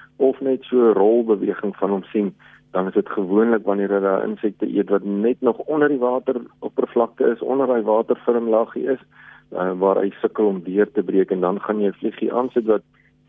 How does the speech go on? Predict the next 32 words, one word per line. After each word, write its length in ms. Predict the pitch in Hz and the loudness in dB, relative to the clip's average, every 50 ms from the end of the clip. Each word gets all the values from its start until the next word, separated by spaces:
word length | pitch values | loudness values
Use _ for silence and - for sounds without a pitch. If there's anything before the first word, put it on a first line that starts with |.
| _ | _
onder 280 | - - 107 123 147 156 | -4 -2 0 2 2 2
die 120 | 156 151 | 0 0
waterfilm 720 | 135 131 131 131 131 - 135 - - - 139 135 131 131 127 - - | 0 0 0 0 0 -2 -4 -4 -2 -2 -2 0 -2 -4 -6 -4 -4
sit, 180 | 151 156 - _ _ _ - - - _ _ | -4 -4 -4 _ _ _ -20 -20 -20 _ _
maar 380 | - 92 98 104 110 123 123 117 - | -6 -2 0 2 2 2 0 0 -2
hy 80 | 95 104 | -4 -6
gaan 180 | - - 131 | -6 -6 -4
nie 160 | 139 143 120 117 | -4 0 2 4
heeltemal 480 | 123 123 120 120 127 117 113 107 98 - - | 4 4 4 2 2 2 2 0 -2 -2 -4
sink 240 | 107 104 101 98 - | -4 -4 -4 -4 -4
bodem 400 | - 92 95 92 92 90 92 87 | 0 2 2 4 2 2 0 -4
toe 120 | - - | -8 -10
nie. 120 | - - - - _ _ _ _ _ _ | -12 -12 -14 -20 _ _ _ _ _ _
So 80 | - 98 | -2 0
daar's 240 | 101 95 90 90 | 0 0 0 -2
'n 100 | 98 92 | -6 -4
belangrike 540 | 85 104 98 101 107 113 123 120 110 - 110 | 0 2 2 2 2 2 0 -2 -2 -2 -4
tegniek 480 | - - 107 - - 104 104 104 - - | -4 -4 -4 -4 -4 -6 -6 -6 -2 -2
om 140 | 101 98 92 | -2 0 0
daai 220 | 90 95 101 101 | 0 2 2 0
vis 220 | - - 107 98 - | 0 -2 -2 -2 -2
te 100 | - 101 | -2 -2
kan 220 | - 104 98 98 | 0 -2 -2 -2
vang, 280 | - - 110 110 107 101 | -4 -4 -4 -2 -2 -4
want 200 | 95 92 92 - | -4 -6 -4 -2
hulle 240 | 95 98 98 98 98 - _ _ - - - | -2 0 0 0 -2 -6 _ _ -20 -16 -6
vreet, 280 | - 147 151 147 143 - - - - - - _ _ | 0 2 2 2 2 0 -6 -20 -20 -20 -20 _ _
en 140 | - 101 107 | -2 0 0
as 100 | 104 101 | 2 2
jy 120 | 113 120 | 2 0
nie 120 | 117 123 127 | 0 2 2
jou 180 | 127 117 107 | 2 2 2